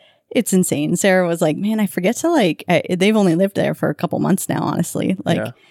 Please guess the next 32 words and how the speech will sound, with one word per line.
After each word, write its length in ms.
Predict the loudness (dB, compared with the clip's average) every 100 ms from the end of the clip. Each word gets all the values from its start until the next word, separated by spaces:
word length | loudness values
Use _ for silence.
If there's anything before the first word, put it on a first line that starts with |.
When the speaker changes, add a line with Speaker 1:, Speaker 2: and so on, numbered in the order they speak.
| _ _ -8
Speaker 1:
lived, 280 | 0 0 0
lived 260 | -6 -6 -6
there. 240 | -4 -4
Speaker 2:
Well, 80 | -2
they, 140 | 2 4
like, 180 | 4 2
Speaker 1:
Um, 40 |
Speaker 2:
literally, 480 | 2 2 2 0 -6 _ _ -20 _ _
the 140 | -10 -4
house 260 | -2 -2 -4
was 160 | -6
just 440 | 0 2 2 0 -6
finished 420 | -6 -4 -6 -10
before 260 | -8 -6
you 120 | -4 -4
got 160 | -6
there. 140 | -8 -8
Like, 180 | -6 -2
Speaker 1:
Yeah, 440 | 2 2 2 0 0
like, 80 |
Speaker 2:
like 200 | 0 0
Speaker 1:
they're, 280 | 2 2 2 2
I 60 |
mean, 100 | 2
they're 100 | 2
still 220 | 2 2
working 280 | 2 0 -2
on 120 | -2 -2
it. 100 | 0
They 100 | 2
were, 60 | 2
s-, 180 | -2